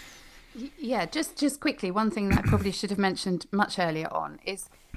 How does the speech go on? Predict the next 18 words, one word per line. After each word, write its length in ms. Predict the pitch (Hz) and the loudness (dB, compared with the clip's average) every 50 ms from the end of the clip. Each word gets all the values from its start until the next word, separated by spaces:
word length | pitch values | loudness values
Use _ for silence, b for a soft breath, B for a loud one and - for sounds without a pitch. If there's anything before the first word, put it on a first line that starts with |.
| - - - | -16 -6 -2
that, 240 | 220 214 - - - | 0 0 0 0 0
um, 380 | - 208 208 208 208 208 208 - - - | 2 2 4 4 4 4 2 0 -2 -2
with 180 | - 233 240 226 | 0 0 2 4
this 300 | 254 233 220 - - - | 4 2 2 0 -2 -2
issue 300 | 214 202 - - 196 185 | 0 0 0 0 2 2
around 360 | 185 180 180 180 180 175 170 - - - - - | 4 4 4 4 4 2 0 -4 -8 -6 0 0
excess 420 | 185 185 - - 190 170 - - | 0 0 0 -2 -4 -4 -4 -4
deaths, 320 | - 202 180 156 156 - - | -2 2 2 2 2 -2 -4
the 120 | - 190 | -4 -6
comparisons 720 | - - 202 190 - 208 208 214 208 - 220 202 185 - | -2 -2 -2 -2 0 2 0 2 2 2 0 0 0 -2
are 60 | 196 | -4
being 240 | 175 - 185 180 180 | -4 -4 -2 0 2
made 340 | 180 180 175 165 165 165 - - | 2 2 2 0 -2 -4 -6 -4
with 220 | 180 170 165 - | -4 -4 -4 -4
the 80 | - 175 | -8 -10
five-year 640 | - - - 196 185 180 175 170 - 175 165 165 - | -10 -4 0 2 2 2 0 -2 -4 -4 -4 -4 0
average, 600 | - - 180 175 - - - - - _ - - - _ _ _ _ _ _ _ _ _ _ _ _ _ _ _ | 0 0 -2 -2 -6 -12 -16 -16 -18 _ -20 -20 -20 _ _ _ _ _ _ _ _ _ _ _ _ _ _ _
which, 400 | - - 208 - - - - - | 2 2 2 2 2 -4 -8 -8